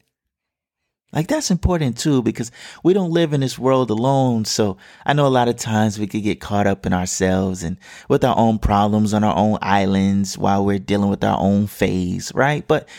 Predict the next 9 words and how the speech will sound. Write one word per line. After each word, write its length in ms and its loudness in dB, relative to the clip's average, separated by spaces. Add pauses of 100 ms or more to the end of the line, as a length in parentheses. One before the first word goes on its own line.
(480)
hey, 520 0
everybody's 580 0
going 240 -2
through 120 -2
something. 640 -6 (2000)
You 200 2
are 60 2
not 200 0
alone. 600 -2